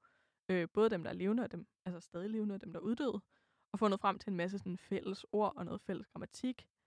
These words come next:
sådan ordbøjninger og fælles syntaks, altså hvordan man, øh, laver sine ordstillinger i sproget.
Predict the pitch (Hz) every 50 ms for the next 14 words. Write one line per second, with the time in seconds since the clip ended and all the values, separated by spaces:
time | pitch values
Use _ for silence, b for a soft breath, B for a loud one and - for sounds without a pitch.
0 | _ _ _ _ - - - _ 175 180 190 - - 214 196 190 190 185 185 180
1 | - 208 - _ _ _ _ - 196 190 - - 214 - - 202 - - - 196
2 | 185 - - - 196 - - - - _ _ - 190 185 180 180 175 175 175 180
3 | 185 190 - _ _ _ _ _ _ _ _ _ _ 190 185 175 170 165 175 175
4 | 180 196 190 - - 185 180 - - 185 190 190 - - - 202 180 170 165 -
5 | 175 - _ 170 - - - 175 170 - - -